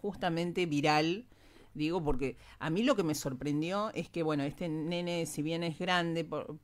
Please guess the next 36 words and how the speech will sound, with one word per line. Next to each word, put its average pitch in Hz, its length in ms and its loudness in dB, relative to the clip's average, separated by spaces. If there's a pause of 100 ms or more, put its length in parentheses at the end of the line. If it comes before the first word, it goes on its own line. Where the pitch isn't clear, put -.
eh, 139 240 -4
o 127 220 -2
adolescente, 160 840 -4 (140)
eh, 156 240 -10
tendrá 139 480 -2
trece, 165 380 -4
catorce 143 400 -6
años, 143 200 -2
no, 143 80 -2
no 147 360 -4
lo 170 100 -2
sé, 202 320 -2 (480)
pero 214 140 4
después - 260 0
yo, 285 220 2
viste, 202 640 0
eh, - 20 -2
lo 151 160 2
traje 220 300 0
a 226 40 8
alusión 170 580 2
porque 175 180 4
me 180 100 0
sorprendió 220 800 2
que 220 380 -2 (260)
amigas 185 460 4
que 143 140 2
tengo 180 240 2
en 156 80 4
redes, 160 360 4
digamos, 143 360 2
conocidas 143 480 -2
que 139 100 -6
tengo 156 220 -4
en 175 80 -6
redes, 175 340 -6